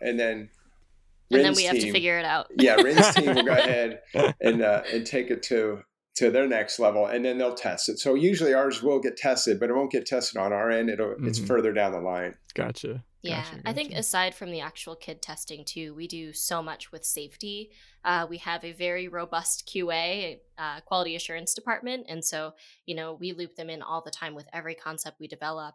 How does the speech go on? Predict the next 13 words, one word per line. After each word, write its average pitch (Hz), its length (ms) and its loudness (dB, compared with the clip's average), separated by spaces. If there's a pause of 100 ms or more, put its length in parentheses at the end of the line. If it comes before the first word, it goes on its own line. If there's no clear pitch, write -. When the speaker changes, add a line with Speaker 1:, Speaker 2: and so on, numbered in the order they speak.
(140)
Speaker 2:
and 151 260 -12 (320)
they're 202 180 4
experts 165 600 -4
at, 160 200 -6
you 165 120 -12
know, 156 260 -10
a 190 80 -4
two-year-old 185 560 -4
can 170 120 -10
do 156 120 -10
this, 147 300 -6
a 175 40 -12
three-year-old 170 460 -4